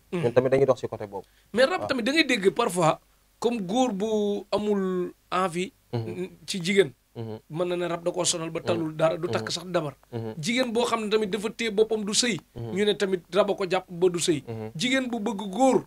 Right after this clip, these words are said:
Speaker 2: Mhm.
Speaker 1: Ñu ne rab la. Jigéen bu bëggul góor. Ñu ne
Speaker 2: Mhm.
Speaker 1: rab la. Góor bu bëgg jigéen. Ñu ne rab la.
Speaker 2: Mhm.
Speaker 1: Góor bu bëggul jigéen. Ñu ne rab la.
Speaker 2: Mhm.
Speaker 1: Mais rab tamit mooy kan kon?
Speaker 2: Loolu tamit des fois gars yi dañ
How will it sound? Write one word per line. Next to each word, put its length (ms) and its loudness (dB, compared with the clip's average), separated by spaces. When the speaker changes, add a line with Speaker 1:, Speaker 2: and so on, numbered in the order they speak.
Speaker 2:
Mhm. 100 -6
Speaker 1:
Ñu 140 2
ne 160 4
rab 180 2
la. 160 0
Jigéen 260 0
bu 80 -6
bëggul 300 -2
góor. 240 6
Ñu 120 0
ne 60 4
Speaker 2:
Mhm. 40 4
Speaker 1:
rab 160 0
la. 80 -2
Góor 280 0
bu 100 -2
bëgg 160 -2
jigéen. 280 4
Ñu 100 -2
ne 100 2
rab 160 2
la. 80 -2
Speaker 2:
Mhm. 280 -6
Speaker 1:
Góor 200 6
bu 140 -2
bëggul 220 -2
jigéen. 260 2
Ñu 100 2
ne 60 6
rab 180 6
la. 160 -2
Speaker 2:
Mhm. 200 -12
Speaker 1:
Mais 120 6
rab 180 -2
tamit 240 4
mooy 180 -2
kan 220 4
kon? 160 -2
Speaker 2:
Loolu 160 6
tamit 240 4
des 140 6
fois 220 8
gars 240 6
yi 60 0
dañ 60 -8